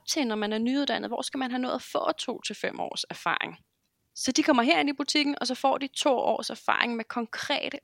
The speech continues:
opgaver, som de løser selv, og de får lov til at være projektledere, de skriver artikler og laver hjemmesider og video. Og så får de den der selvsikkerhed, som det også kræver, at man går ud og siger, "Okay, jeg kan godt søge den stilling, jeg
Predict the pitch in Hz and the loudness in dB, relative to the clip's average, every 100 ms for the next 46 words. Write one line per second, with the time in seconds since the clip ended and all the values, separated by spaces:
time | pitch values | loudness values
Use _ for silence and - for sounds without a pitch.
0 | - 214 - - 240 220 226 214 226 214 | 2 2 2 -2 0 2 0 -2 -4 0
1 | 262 - - 254 - 220 - 214 - - | 0 2 0 0 0 0 0 -2 -2 -2
2 | 220 240 - - 226 - 220 - 247 254 | 0 0 -2 -2 -4 -2 2 2 2 0
3 | 240 220 214 220 - 220 214 - - - | 0 0 -2 -4 0 2 2 -2 -6 -6
4 | - - 220 214 202 208 202 220 - 226 | -4 -2 -2 0 0 2 2 0 -2 -2
5 | 214 190 190 220 - 240 - - _ _ | 0 0 0 -2 -2 -4 -6 -20 _ _
6 | - - 262 - 269 247 247 233 240 220 | -2 0 2 0 0 2 0 2 2 2
7 | - 214 233 - 254 220 202 - _ _ | 2 2 2 0 0 -2 -4 -8 _ _
8 | _ _ _ _ - 220 208 190 190 - | _ _ _ _ 0 2 4 4 4 0
9 | - 190 185 208 196 175 175 202 196 190 | 0 0 4 4 4 0 -4 -4 -6 -8
10 | 202 - 196 - 185 175 165 - - 170 | -4 -2 0 -2 -2 -4 -4 -6 -6 -8
11 | 170 196 | -6 -8